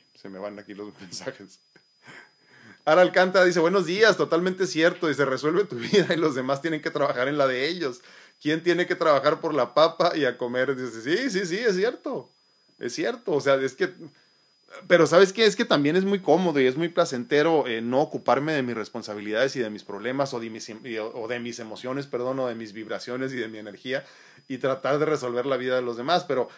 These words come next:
pero yo vuelvo a decir, ¿no? O sea, ¿cómo le hablas a tu hijo? Y digo, pongo el ejemplo de los hijos porque es lo más fácil, ¿no? Pero obviamente hay un mundo observándonos a todos y todos están aprendiendo de nosotros. Cuando menos pienses, todo lo que tú hayas cambiado le va a servir a alguien que ni te imaginas.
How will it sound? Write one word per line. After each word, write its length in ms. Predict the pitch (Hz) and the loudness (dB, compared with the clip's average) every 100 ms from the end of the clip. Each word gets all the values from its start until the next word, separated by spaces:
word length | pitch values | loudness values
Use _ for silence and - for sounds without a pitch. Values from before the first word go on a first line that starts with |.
| - - | -14 -2
pero 120 | 143 | 0
yo 140 | 139 | 2
vuelvo 240 | 170 208 220 | 2 2 2
a 40 | |
decir, 280 | 147 196 180 | 2 -2 -4
¿no? 60 | |
O 40 | 151 | -4
sea, 180 | 139 - | -4 -6
¿cómo 220 | 147 202 | -6 -2
le 100 | 165 | 2
hablas 260 | 143 180 185 | 2 0 -4
a 100 | - | -8
tu 100 | 120 | -6
hijo? 200 | 143 143 | -4 -4
Y 60 | |
digo, 220 | 127 175 - | -2 -4 -4
pongo 160 | 143 | -6
el 60 | 185 | -6
ejemplo 240 | 135 143 160 | -8 -8 -8
de 60 | |
los 100 | 120 | -8
hijos 180 | 139 147 | -12 -14
porque 200 | 117 - | -14 -10
es 40 | 127 | -8
lo 80 | |
más 160 | 127 120 | -6 -8
fácil, 320 | 95 92 98 | -8 -10 -14
¿no? 100 | 104 | -16
Pero 220 | 113 101 - | -12 -12 -12
obviamente 540 | 120 131 127 123 123 117 | -6 -6 -6 -6 -8 -8
hay 160 | 113 120 | -10 -8
un 80 | |
mundo 280 | 120 120 123 | -8 -8 -8
observándonos 600 | 110 104 104 110 110 101 | -10 -10 -10 -10 -12 -16
a 100 | 98 - | -18 -14
todos 360 | 98 90 - _ _ _ _ _ | -16 -16 -20 _ _ _ _ _
y 100 | 151 | -4
todos 360 | 156 156 170 | 4 6 6
están 280 | 156 - 135 | 2 -4 -4
aprendiendo 440 | 143 131 117 120 127 | -4 -6 -8 -6 -6
de 60 | |
nosotros. 340 | 117 123 120 - | -8 -10 -12 -12
Cuando 220 | 113 107 | -12 -10
menos 260 | 120 151 | -8 -8
pienses, 380 | 147 143 143 127 | -6 -6 -6 -8
todo 160 | 131 139 | -6 -4
lo 100 | 139 | -4
que 80 | 107 | -6
tú 100 | 120 | -6
hayas 160 | 131 | -6
cambiado 360 | 110 107 120 123 | -10 -6 -2 -2
le 80 | 101 | -4
va 60 | |
a 40 | 101 | -8
servir 280 | 127 123 | -8 -4
a 60 | 123 | -4
alguien 220 | 127 135 | -4 -8
que 100 | 135 | -14
ni 100 | 98 | -16
te 100 | 90 | -18
imaginas. 600 | 90 87 _ 113 95 - | -20 -20 _ -16 -16 -20